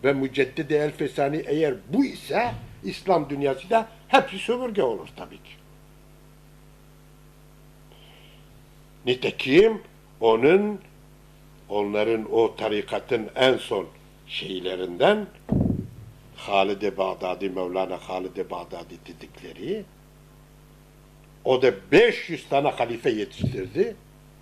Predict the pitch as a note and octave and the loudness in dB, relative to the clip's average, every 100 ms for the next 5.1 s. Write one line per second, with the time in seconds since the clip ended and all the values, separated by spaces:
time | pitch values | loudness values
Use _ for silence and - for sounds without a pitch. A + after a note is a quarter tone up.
0 | - - - - - - - - - - | -20 -20 -20 -20 -20 -20 -20 -12 -10 -8
1 | D3 C3 D#3 G#3 G3+ G3 E3 F3+ F3 D3+ | -6 -6 -6 -6 -8 -10 -8 -6 -4 -4
2 | C3+ - - - - - - - - F2+ | -6 -14 -16 -20 -20 -16 -14 -14 -12 -12
3 | - - - - - - - - - - | -12 -16 -20 -20 -20 -20 -20 -20 -20 -20
4 | - - D3 D#3+ - C#3 A2+ G#2 G#2 F#2 | -14 2 4 4 0 -8 -10 -10 -12 -10
5 | A2+ | -12